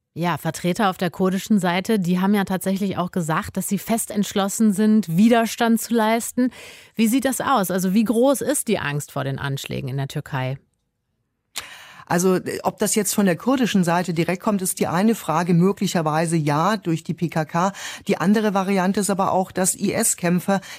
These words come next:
Speaker 2: die im Moment noch in diesem Gebiet, in der der Einmarsch erfolgt ist, in Gefängnissen sitzen
Speaker 1: Mhm.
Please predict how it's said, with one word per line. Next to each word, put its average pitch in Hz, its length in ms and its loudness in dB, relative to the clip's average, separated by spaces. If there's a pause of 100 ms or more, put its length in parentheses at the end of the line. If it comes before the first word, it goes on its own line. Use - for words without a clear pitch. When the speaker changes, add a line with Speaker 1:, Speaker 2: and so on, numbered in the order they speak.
Speaker 2:
die 190 200 4
im 185 60 6
Moment 175 340 2
noch 262 120 0
in 233 220 4
diesem 208 300 4
Gebiet, 190 340 2
in 180 220 4
der 160 180 0
der 151 140 -4
Einmarsch 175 340 0
erfolgt 170 460 0
ist, 180 120 0
in 175 140 0
Gefängnissen 175 640 2
sitzen 180 320 4
Speaker 1:
Mhm. 170 100 2